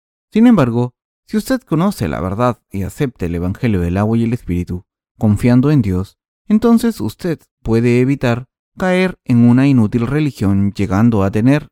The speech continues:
verdadera fe. Estoy verdaderamente agradecido con el Señor por habernos dado el evangelio del agua y el espíritu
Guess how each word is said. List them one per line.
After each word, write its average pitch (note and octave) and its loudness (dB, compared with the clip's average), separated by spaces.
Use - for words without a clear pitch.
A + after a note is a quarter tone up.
verdadera F#2 -4
fe. - -8
Estoy C4+ 0
verdaderamente F#3 0
agradecido C#3+ -2
con G2+ 0
el F2+ -2
Señor C3 0
por C#3 -4
habernos F#3 -4
dado E3 -8
el G2 -8
evangelio G2+ -6
del D#2+ -6
agua A#2+ -4
y B2 -8
el A2+ -6
espíritu F2+ -10